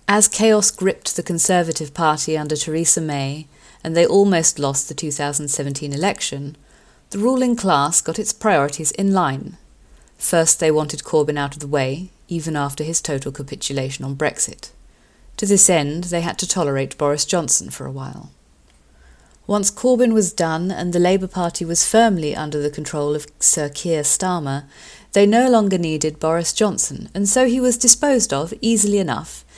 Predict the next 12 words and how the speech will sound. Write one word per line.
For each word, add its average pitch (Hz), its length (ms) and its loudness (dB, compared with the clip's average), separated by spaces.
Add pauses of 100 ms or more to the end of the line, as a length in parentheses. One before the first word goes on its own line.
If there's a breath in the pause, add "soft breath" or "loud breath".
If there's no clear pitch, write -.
(160 soft breath)
in 170 120 -4
an 175 100 -2
international 165 720 -2
Conservative 156 720 -2
Party 123 380 -6
coup. 151 420 -6 (1080 soft breath)
Liz 233 300 6
Truss - 500 2
was 180 160 -2
another 196 280 2
potential 139 460 -8
barrier, 143 480 -8